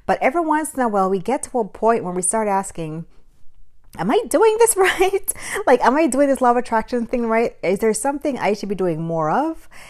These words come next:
that I'm already doing? Is it something that I should stop doing because I'm sabotaging the process?" And it, it can get a little bit complicated, or it could be a little bit confusing at times when we're trying to manifest things in our lives, but we're just not seeing the result, right?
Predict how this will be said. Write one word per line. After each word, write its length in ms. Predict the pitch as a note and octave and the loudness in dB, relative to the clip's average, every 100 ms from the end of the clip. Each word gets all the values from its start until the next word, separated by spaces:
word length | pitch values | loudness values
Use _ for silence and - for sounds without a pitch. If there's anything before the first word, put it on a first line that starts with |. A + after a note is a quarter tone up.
| - | -8
that 100 | G#3+ | -2
I'm 120 | A3+ A3+ | 2 4
already 260 | A3+ A#3 | 2 2
doing? 280 | A3 A#3+ F#3 | 2 2 0
Is 100 | F3+ | -4
it 100 | F3 | -2
something 300 | G#3+ G#3+ G3 | -2 0 0
that 100 | F3+ | 2
I 100 | F3 | 0
should 200 | F3 D#3+ | 0 -6
stop 320 | - G3+ G3+ | 0 -2 0
doing 280 | G#3+ A#3+ A#3+ | 0 0 0
because 440 | F#3+ F3+ F#3+ F3 - | -2 -2 -2 -2 -2
I'm 300 | E3 D#3+ D3 | -2 -2 -2
sabotaging 680 | F#3 F#3 F#3+ F#3+ F#3 F3 | 0 2 2 0 0 -2
the 80 | D#3 | -8
process?" 720 | - G3 A3 - D#4 F4+ - - - - - - | -4 0 0 0 -4 -4 -10 -14 -20 -20 -20 -2
And 240 | A#3 B3+ | 2 2
it, 200 | G3+ G3+ | 2 -2
it 100 | B3 | -2
can 160 | - F#4 | -2 -2
get 100 | F#4 | 2
a 60 | F4+ | 2
little 160 | F4 | 4
bit 280 | D4+ C4+ - | 4 2 2
complicated, 680 | B3+ C4+ C4 B3 F#3+ D3 D3 - | 0 2 0 -4 -2 -2 -2 -2
or 160 | A#3 | -2
it 80 | G3+ | -2
could 140 | C#4+ | -2
be 80 | C#4 | 0
a 40 | B3+ | 2
little 240 | A#3 A3+ | 2 0
bit 220 | G#3+ D3 | -2 -4
confusing 520 | - G3 G#3+ A#3 G3+ | -6 -6 -4 -2 0
at 140 | F3 - | -2 -4
times 260 | F3+ E3 | -6 -6
when 80 | E3 | -6
we're 120 | E3+ | -8
trying 400 | E3 A3 A3 A3 A3 | -8 -4 -4 -4 -4
to 400 | G#3 F3+ F3+ F3 - - - - | -2 -2 -2 -6 -20 -20 -16 -4
manifest 720 | F3 F#3+ G#3 G3+ F3+ - - | 0 2 0 -2 -4 -2 -4
things 340 | G3 F#3 F3 | -2 -2 -4
in 60 | E3 | -6
our 120 | D3+ | -4
lives, 640 | F#3+ B3+ A3+ F3+ F3+ F3 | -2 0 2 0 -2 -6
but 180 | E3+ D#3+ | -2 0
we're 120 | F#3+ | 0
just 200 | F#3+ F3+ | -2 -4
not 300 | F3 F3 - | -2 -2 -2
seeing 340 | - F#3 F#3 | -4 -4 -2
the 120 | F3+ E3 | -2 0
result, 580 | D#3+ D3 E3+ C#3 - - | -2 -2 -2 -2 -6 -6
right? 360 | E3+ B3+ - | -2 -2 -4